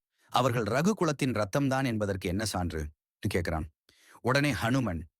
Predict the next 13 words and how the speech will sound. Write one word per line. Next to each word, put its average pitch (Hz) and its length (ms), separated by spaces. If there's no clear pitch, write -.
"என் 104 240
தாயை 123 360
அவமதித்தாய்ன்னு" 101 720
கோவமா 95 260
போறாரு. 71 300
ராமர் 143 380
ஹனுமானு 104 480
தடுத்து 95 380
நிறுத்திடுறாரு. 82 560
மறுபடியும் 147 440
அவன் 120 160
பேசுறான். 90 360
"மகாராஜா, 90 840